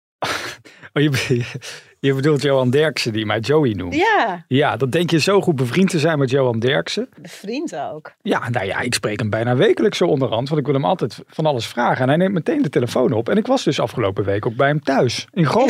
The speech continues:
Speaker 2: In Grollo? Ja, ik zag hem, eh, bij de, in de studeerkamer met al die boeken op de achtergrond.
Speaker 1: Nou, het waren cd's. Het
Speaker 2: Oh,
Speaker 1: is,
Speaker 2: waren
Speaker 1: eh,
Speaker 2: cd's?
Speaker 1: ja, het
Speaker 2: Ja,
Speaker 1: is,
Speaker 2: nee,
Speaker 1: eh,
Speaker 2: natuurlijk, logisch.
Speaker 1: het is echt, eh, hij neemt al zijn radioprogramma's die hij maakt. Trouwens, hij heeft er niet zo heel veel meer, omdat hij geboycott is natuurlijk. Maar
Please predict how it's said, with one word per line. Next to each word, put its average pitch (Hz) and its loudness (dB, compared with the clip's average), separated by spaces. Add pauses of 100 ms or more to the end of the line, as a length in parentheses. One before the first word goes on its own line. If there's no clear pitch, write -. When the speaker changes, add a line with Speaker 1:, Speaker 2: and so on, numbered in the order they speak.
(120)
Speaker 2:
In 415 4
Grollo? 330 4
Ja, 262 2
ik - -4
zag 285 -4
hem, 269 -8
eh, 254 -6
bij 240 -2
de, 240 -6
in 240 -8
de 233 -4
studeerkamer 226 -4
met 220 -12
al 220 -8
die 214 -8
boeken 214 -8
op - -18
de - -14
achtergrond. 208 -12
Speaker 1:
Nou, 175 2
het 180 2
waren 185 2
cd's. 135 2
Het 156 -6
Speaker 2:
Oh, 339 4
Speaker 1:
is, 453 4
Speaker 2:
waren 320 4
Speaker 1:
eh, - -4
Speaker 2:
cd's? 339 -2
Speaker 1:
ja, 381 4
het 320 2
Speaker 2:
Ja, 339 4
Speaker 1:
is, 262 0
Speaker 2:
nee, - 2
Speaker 1:
eh, - 0
Speaker 2:
natuurlijk, 254 -4
logisch. 254 -2
Speaker 1:
het 131 2
is 143 0
echt, - -2
eh, 143 4
hij 147 2
neemt 151 2
al 165 2
zijn 127 2
radioprogramma's 135 0
die 135 -2
hij 127 4
maakt. 120 0 (500)
Trouwens, 120 -2
hij 113 2
heeft 131 0
er 156 2
niet 127 2
zo 123 0
heel 131 4
veel 127 0
meer, 110 2
omdat 113 2
hij 117 -4
geboycott 110 -2
is 95 -6
natuurlijk. 101 -4
Maar 120 0